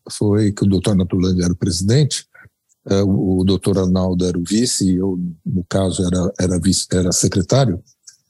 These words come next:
E, e o que, o que que aconteceu? Do-, nós fomos, começaram-se a ter os dias da especialidade.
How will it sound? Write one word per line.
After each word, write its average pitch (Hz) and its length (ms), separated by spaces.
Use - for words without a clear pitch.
E, 92 840
e 101 80
o 90 60
que, - 180
o 120 140
que 135 160
que 156 100
aconteceu? 104 640
Do-, 92 320
nós 107 280
fomos, 135 600
começaram-se 143 720
a 123 60
ter 127 260
os 110 180
dias 120 300
da 123 80
especialidade. 110 920